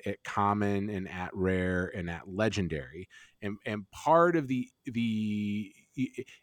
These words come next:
it, and if I'm, correct me if I'm wrong, was that you, you were essentially making people feel compelled that they could win something of significant value by participating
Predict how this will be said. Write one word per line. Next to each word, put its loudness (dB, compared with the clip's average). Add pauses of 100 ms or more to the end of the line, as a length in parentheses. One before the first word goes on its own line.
it, 4 (300)
and 4
if 4
I'm, 6 (100)
correct 10
me 10
if 6
I'm 8
wrong, 8 (280)
was 4
that 0 (100)
you, -2
you -2
were 4
essentially 2 (440)
making 0
people -2
feel 0
compelled 2
that 2
they 2
could 0
win 0
something 0
of 0
significant -2
value 4
by 0
participating 0